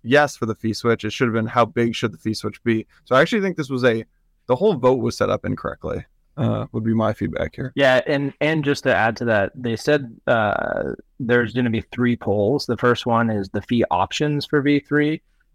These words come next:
Speaker 2: and then the, the second poll is the initial deployment chain, and then, <clears throat> um, the, the third poll is asset to be held in treasury. But, you know, to your point, the first poll, and there should have been four, was whether or not to go forward with this.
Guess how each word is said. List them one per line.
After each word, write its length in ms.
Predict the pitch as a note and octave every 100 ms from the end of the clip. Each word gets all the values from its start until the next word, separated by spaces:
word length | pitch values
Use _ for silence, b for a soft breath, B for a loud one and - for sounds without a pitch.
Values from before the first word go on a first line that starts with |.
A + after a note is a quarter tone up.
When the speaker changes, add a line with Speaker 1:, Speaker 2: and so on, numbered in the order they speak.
| -
Speaker 2:
and 120 | A2+
then 140 | A2 G#2+
the, 120 | G#2+ -
the 160 | C#3 A#2+
second 280 | C#3 C3 B2+
poll 320 | C3 B2 A#2
is 60 | G#2
the 160 | G#2+ F#2+
initial 400 | A2 G#2+ A#2 G2+
deployment 460 | F#2 - C#3 C3+
chain, 360 | A2+ C3+ B2+ B2
and 140 | A2
then, 440 | G#2+ G#2+ G#2+ G#2 G2 _
<clears throat> 100 | -
um, 720 | G#3 E3 G2+ A2 G#2+ G#2 G#2+
the, 300 | B2 A2+ G2+ -
the 80 |
third 240 | A2+ B2 A2+
poll 280 | A#2+ A2+ G#2
is 100 | G2
asset 280 | - G2+ G#2+
to 60 | F#2
be 80 | A2
held 160 | G2+
in 80 | G2+
treasury. 460 | G2+ G#2 G#2 A#2+ C3+ _ _ _
But, 100 | A#2
you 160 | A#2+
know, 100 | A#2
to 120 | G#2 B2+
your 80 |
point, 400 | B2 A#2+ A#2+ C3+ - _ _ _ _ _
the 260 | A#2 A2+ A2 _
first 340 | F3+ F#3 -
poll, 360 | - B2+ G#2+ A2
and 100 | G#2
there 100 | G2+
should 160 | B2+
have 120 | B2 G2+
been 140 | F#2+
four, 600 | - D3+ B2 G2+ G2+ F#2+
was 280 | - A2+ G2+
whether 200 | A2 G#2+
or 40 | G#2
not 140 | F#2+
to 80 | F#2
go 140 | F#2+
forward 300 | - G2+ E2
with 100 | C#2+
this. 300 | - - -